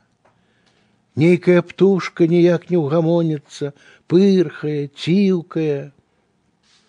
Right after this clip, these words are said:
Можа, і ў птушкі старая бяссонніца, роспачнасць ціхая. Ці не хапае святла над разорамі, ветру мурожнага,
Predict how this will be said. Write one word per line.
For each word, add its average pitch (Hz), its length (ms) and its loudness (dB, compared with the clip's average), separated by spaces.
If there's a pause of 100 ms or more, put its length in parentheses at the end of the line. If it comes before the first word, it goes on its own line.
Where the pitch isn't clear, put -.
(280)
Можа, 139 380 -4
і 151 100 0
ў 135 80 -4
птушкі 143 880 -4 (320)
старая 139 720 -2
бяссонніца, 123 1300 -6 (720)
роспачнасць 127 1200 -4
ціхая. 120 800 -12 (840)
Ці 151 120 0
не 170 140 2
хапае 185 480 0
святла 156 720 -4 (380)
над 147 200 -2
разорамі, 147 840 0 (720)
ветру 156 640 0
мурожнага, 139 960 0